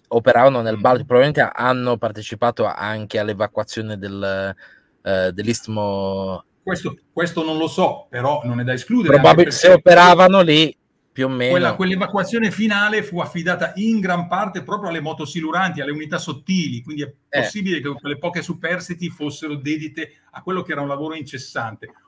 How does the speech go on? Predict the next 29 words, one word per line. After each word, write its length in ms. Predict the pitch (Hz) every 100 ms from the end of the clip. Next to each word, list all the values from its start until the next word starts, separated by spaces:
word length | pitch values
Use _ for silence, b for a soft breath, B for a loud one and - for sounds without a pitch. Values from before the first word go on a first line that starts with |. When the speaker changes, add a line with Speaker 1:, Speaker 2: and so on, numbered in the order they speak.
| _
Speaker 2:
Puoi 200 | 285 294
tornare 280 | 262 262 285
un 100 | 233
attimo 260 | 233 240
su 220 | 185 202 214
alla, 260 | 175 139
alla 160 | 135 135
mappa 300 | 160 165 156
di 120 | 139
questa 260 | 143 135 131
prima 220 | 147 143
missione? 680 | 139 - 123 104 101 139 _ _ _ _ _ _ _ _ _ _ _
Speaker 1:
Sì. 400 | _ - 90 87 135 _ _ _ _ _ _ _ _ _ _
Speaker 2:
Paio 220 | 123 123
di 320 | - 143 - _ _ _ _ _ _ _ _ _ _ _ _ _ _ _ _ _ _ _ _ _ _ _ _ _ _ _
Ecco 380 | 120 104 - -
qua. 200 | - _ b b b b b b b _ _ _
Quello 220 | 302 285
che 80 | 214
succe-, 440 | - 202 247 214 202
mm, 160 | 143
che 120 | 143 175
successe 420 | 214 - 180 127
almeno 360 | 113 180 135
quella 200 | - 117
volta, 340 | 117 120 110 110
ma 200 | 110 113
era 220 | 139 131
prassi, 680 | 131 117 - - - 117